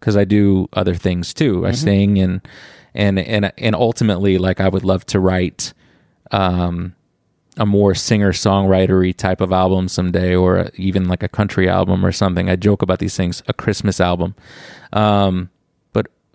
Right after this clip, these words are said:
Speaker 1: who's
Speaker 2: Please,
Speaker 1: to tell me that I can't?
Speaker 2: please do a Christmas album.
Speaker 1: Who's to tell me that I can't?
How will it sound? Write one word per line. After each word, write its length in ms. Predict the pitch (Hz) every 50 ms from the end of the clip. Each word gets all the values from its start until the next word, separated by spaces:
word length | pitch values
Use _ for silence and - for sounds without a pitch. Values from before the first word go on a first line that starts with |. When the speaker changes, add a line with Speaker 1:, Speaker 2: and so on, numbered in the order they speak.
| - - -
Speaker 1:
who's 140 | - 127 117 120
Speaker 2:
Please, 40 |
Speaker 1:
to 80 | 117 123
tell 160 | - 151 139
me 140 | 127 127 120
that 100 | 107 104
I 80 | 95 92
can't? 320 | - - 143 120 90 -
Speaker 2:
please 340 | - - - 143 127 113 -
do 140 | - 110 90
a 60 | 87
Christmas 420 | - 104 - - - - - -
album. 320 | - 82 85 - - - - -
Speaker 1:
Who's 160 | 139 147 -
to 100 | - 180
tell 180 | - 202 202 196
me 120 | 190 196
that 100 | 196 208
I 80 | 214 202
can't? 320 | - 247 262 233 - -